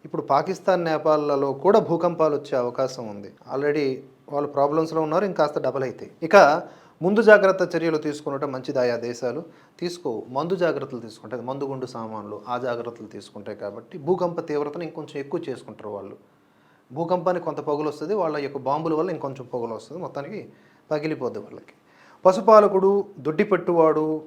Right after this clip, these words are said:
విడిపించువాడు, ఎముడే అగుటు వలన పాడి పరిశ్రమ బాగుంటుంది. డైరీ వ్యాపారులు అన్నట్టు పశువుల ధరలు కూడా బాగా పెరుగుతాయి. పశుగ్రాసం ధరలు విపరీతంగా ఉంటాయి. చిన్న చిన్న డైరీలు అధికంగా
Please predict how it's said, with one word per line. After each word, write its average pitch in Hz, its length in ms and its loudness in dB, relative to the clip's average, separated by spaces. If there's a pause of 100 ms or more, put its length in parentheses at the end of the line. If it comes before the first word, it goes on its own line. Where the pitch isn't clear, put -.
(140)
విడిపించువాడు, 156 880 0 (340)
ఎముడే 214 360 8
అగుటు 160 340 2
వలన 135 560 -4 (240)
పాడి 214 200 10
పరిశ్రమ 160 600 -2 (160)
బాగుంటుంది. 107 680 -8 (120)
డైరీ 170 240 6
వ్యాపారులు 123 460 -2
అన్నట్టు 98 300 -14 (100)
పశువుల 240 380 2
ధరలు 170 340 2
కూడా 170 220 4
బాగా 139 300 0
పెరుగుతాయి. 120 640 -6 (200)
పశుగ్రాసం 170 680 0
ధరలు 160 280 -2
విపరీతంగా 139 540 -6
ఉంటాయి. 110 320 -10
చిన్న 165 260 -8
చిన్న 160 180 -6
డైరీలు 143 360 -4
అధికంగా 135 480 -8